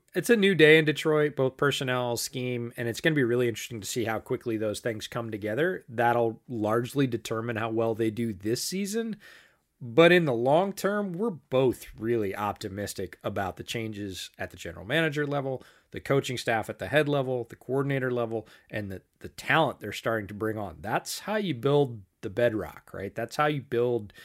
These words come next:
and Detroit needed to. This was a, this was not a reload. This was a tear it down, start over, get to the studs, and, and figure out what we need to do. And they did a tremendous job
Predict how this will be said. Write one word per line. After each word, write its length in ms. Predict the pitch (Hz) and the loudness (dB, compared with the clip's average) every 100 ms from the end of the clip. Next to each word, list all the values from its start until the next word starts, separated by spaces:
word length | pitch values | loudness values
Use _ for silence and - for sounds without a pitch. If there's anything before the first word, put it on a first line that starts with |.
| - | -8
and 420 | - 143 143 143 127 | -4 -4 -4 -8 -4
Detroit 420 | 156 - 254 170 | -4 2 2 4
needed 380 | 165 190 110 87 | 2 4 2 -2
to. 140 | - - | -12 -4
This 180 | 120 202 | -4 0
was 200 | 180 156 | 2 4
a, 180 | 139 127 | 4 2
this 160 | 143 143 | -4 -4
was 140 | 165 | -4
not 240 | 147 151 143 | 0 2 2
a 240 | 131 117 - - | 2 0 -2 -14
reload. 840 | - 127 147 117 117 143 185 196 - _ _ | -2 2 4 4 6 6 6 4 0 _ _
This 240 | 135 143 | 2 4
was 220 | 147 139 120 | 2 2 2
a 360 | 117 110 104 _ | 2 0 -4 _
tear 220 | - 131 165 | 2 6 8
it 100 | 156 | 8
down, 500 | 120 117 110 110 - - | 4 4 0 -4 -10 -14
start 320 | - 127 135 | -4 0 2
over, 260 | 120 107 107 | 2 0 -2
get 220 | 101 117 | -2 -2
to 80 | 123 | -4
the 100 | 113 | -6
studs, 580 | - 104 104 95 95 - | -6 -4 -2 -4 -10 -10
and, 240 | 104 95 95 | -10 -10 -12
and 160 | - 95 | -16 -10
figure 340 | - 107 107 | -6 -4 -2
out 160 | 98 95 | -4 -4
what 200 | 92 92 | -8 -10
we 100 | 95 | -10
need 220 | 92 87 | -10 -12
to 40 | 87 | -12
do. 340 | 90 85 78 - - - - | -10 -10 -12 -18 -20 -12 -6
And 320 | 101 92 90 - | -4 -6 -10 -4
they 140 | 107 | 2
did 180 | 135 156 | 4 4
a 80 | 127 | 2
tremendous 640 | - 92 98 117 98 85 | -2 -6 -4 -4 -4 -6
job 480 | - 101 82 82 | -6 -6 -8 -12